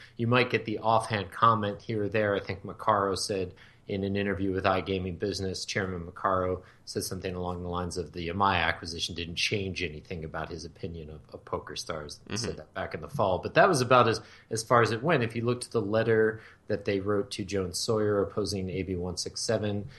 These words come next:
Speaker 1: if you looked at public statements since then, Amaya has not really been drawn in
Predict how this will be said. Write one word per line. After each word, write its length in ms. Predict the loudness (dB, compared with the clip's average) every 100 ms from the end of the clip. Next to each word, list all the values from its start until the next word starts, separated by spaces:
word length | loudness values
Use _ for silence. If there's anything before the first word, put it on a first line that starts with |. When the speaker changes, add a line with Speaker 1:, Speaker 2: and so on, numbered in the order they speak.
| -10
Speaker 1:
if 140 | -8 -4
you 80 | -4
looked 160 | -2
at 80 | 0
public 260 | 2 0 -2
statements 420 | 0 0 -2 -6
since 280 | -4 -4 -2
then, 160 | -2
Amaya 560 | -2 4 6 8 6 4
has 200 | 2 2
not 300 | 4 4 2
really 300 | 2 2 2
been 240 | 0 -2
drawn 600 | -4 -2 2 4 4 2
in 300 | 0 0 0